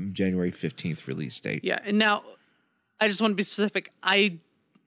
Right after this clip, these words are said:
Speaker 2: don't know if that's worldwide. That's U S only. No cl-, no idea.
Speaker 1: Yeah, no idea.
Speaker 2: Uh,
Speaker 1: But
Speaker 2: but January fifteenth is the date we've been given. Uh, I'm actually very excited. I do wanna see that show, so I'm really looking forward to that.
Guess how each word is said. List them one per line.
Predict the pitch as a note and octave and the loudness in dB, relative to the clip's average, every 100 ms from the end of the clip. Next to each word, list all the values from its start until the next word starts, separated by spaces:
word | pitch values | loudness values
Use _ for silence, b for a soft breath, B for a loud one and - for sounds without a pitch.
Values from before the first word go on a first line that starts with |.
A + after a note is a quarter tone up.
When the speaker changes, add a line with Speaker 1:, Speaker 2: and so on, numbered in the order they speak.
| _ _ - | _ _ 0
Speaker 2:
don't | F#3+ F#3 | 2 4
know | F3+ | 2
if | E3 | 2
that's | E3 - | -2 0
worldwide. | E3+ D#3 D#3+ D#3+ D#3 D#3 - | 0 2 2 4 2 -2 -6
That's | D#3+ - | -6 -2
U | E3 | 0
S | D#3 D3+ | 0 0
only. | D3+ D#3+ D3+ | -4 -4 -4
No | D3+ D3+ | -4 -6
cl-, | - - | -6 -8
no | E3 | -6
idea. | C#3+ C3+ - _ _ - | -4 -6 -8 _ _ 2
Speaker 1:
Yeah, | G#2+ | 4
no | G2 F2+ | 4 2
idea. | F2 E2+ F#2+ - - | 0 -2 -4 -4 2
Speaker 2:
Uh, | G2 | 4
Speaker 1:
But | F2+ | 2
Speaker 2:
but | - E3 | 0 -2
January | - B3 C#4 C#4 | 2 4 4 4
fifteenth | C#4 C4 - A#3 A#3 - - | 4 2 2 2 2 -2 -2
is | F#3+ | -2
the | F3 | 2
date | F#3+ G3 | 4 4
we've | G3 F#3+ | 4 2
been | D#3+ F3 | 0 0
given. | G#3 A#3 D4 - _ _ _ _ _ _ B B B B B | 2 2 0 -2 _ _ _ _ _ _ B B B B B
Uh, | F#3 F3+ | 0 2
I'm | F#3 | 2
actually | A3+ A#3+ A#3+ | 2 2 4
very | G#3 F#3+ | 6 4
excited. | F#3 F3+ E3+ | 4 2 4
I | G3+ | 2
do | F#3 G#3+ | 4 4
wanna | F#3+ F3 | 4 2
see | - | -2
that | D#3 B2+ | -2 -2
show, | - C#3+ - | -2 -2 2
so | G3 | 2
I'm | G3+ | 6
really | G#3 G#3 | 6 8
looking | F#3+ F3 F3 | 6 4 2
forward | D#3+ C#3+ C#3 | 2 0 -2
to | |
that. | C#3+ G#2+ | -2 -2